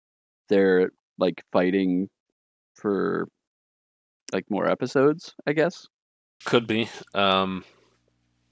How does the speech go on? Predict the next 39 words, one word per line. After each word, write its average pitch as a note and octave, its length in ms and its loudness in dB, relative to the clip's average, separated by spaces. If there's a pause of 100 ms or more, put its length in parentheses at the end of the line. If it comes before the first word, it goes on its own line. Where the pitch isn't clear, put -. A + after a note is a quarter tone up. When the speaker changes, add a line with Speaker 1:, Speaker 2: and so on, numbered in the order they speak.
Speaker 2:
I'm G#2 100 -6
not G#2 140 2
really G2+ 180 0
sure. G#2 240 0
I'll G2+ 80 -2
have F#2 160 -4
to F2+ 100 -10
look F#2 220 -6
that F2+ 220 -2
up F#2 160 -2 (840)
as E2 140 -8
far F#2 260 0
as F2+ 200 -2
when F#2 280 -4
Showtime F2+ 520 -2
decided F2 460 -4
to - 100 -14
give F2 220 -8
them F2 160 -4
more E2 240 -8
seasons. F2+ 600 -8 (300)
But F#2+ 80 -2
let's A#2+ 280 2
move B2 200 2
into A2+ 360 -2
the, F#2+ 320 -4
now G2 160 0
that - 120 -10
the G2 120 -2
episode's - 360 -8
over, F2 220 -8
let's - 200 -16
move G2 160 -8
into F2 100 -10
some F#2 200 -8
of D2 60 -8
those B1 240 -6 (340)
fun F#2 240 0
facts. - 680 -4